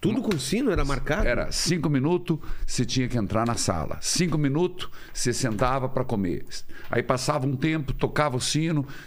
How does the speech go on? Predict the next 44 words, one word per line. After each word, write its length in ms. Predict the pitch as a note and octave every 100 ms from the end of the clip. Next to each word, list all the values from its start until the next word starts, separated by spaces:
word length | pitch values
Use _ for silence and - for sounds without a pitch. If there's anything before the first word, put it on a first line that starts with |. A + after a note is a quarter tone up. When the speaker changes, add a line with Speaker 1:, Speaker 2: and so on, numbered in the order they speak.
| -
Speaker 2:
você 160 | -
tinha 340 | A#2+ A#2 F3 -
que 260 | C3 C3
ir 40 | B2+
pra 100 | B2
capela. 560 | B2 B2 - F2 C#2+ B1 - - - -
Aí 140 | B2
tocava 360 | C3 C3+ D3+ C3+
o 60 |
sino, 440 | B2+ - D#3+ D3 C#3
você 220 | C3 C3+
tinha 240 | B2+ C3+
que, 240 | A#2+ C3 -
rapaz, 440 | G2+ A#2+ C#3 A#2+ F#2
eu 40 |
fiquei 220 | A2+ - B2+
traumatizado 760 | B2+ A#2+ A2+ G2+ E2 G2 F2+
com 60 | E2
esse 180 | D#2 D2+
sino. 280 | - D#2
Eu 60 | E2+
fiquei, 280 | - A#2 - - - - - - - - -
sino 400 | - F3 G#3 F3+
pra 160 | D#3
mim 200 | C3+ D#3
era 120 | D#3 D3+
um 140 | C#3
trauma. 520 | B2+ G#2+ F2+ D2 C2 - -
Speaker 1:
Te, 180 | - - - - - -
te 160 | D3
lembrava 680 | D3+ D3+ B2+ C#3+ D#3 D#3 E3+
es-, 160 | E3 D#3
essa 220 | C3+ C3 C#3+
rigidez, 520 | C#3+ C3+ C#3 C3 C3 C3
Speaker 2:
Essa 80 |
Speaker 1:
né? 80 | A#2
Speaker 2:
rigidez. 540 | C3 A2+ A2+ F#2 F2 D2+
Mas 160 | A#2 C#3
eu 60 |
agradeço 520 | E3+ C#3+ F#2 G#2+ -
muito 180 | F#2 F2+
a 40 | D2+
rigidez, 560 | E2 C2+ D2 E2 C#2
porque 380 | - E2 F2+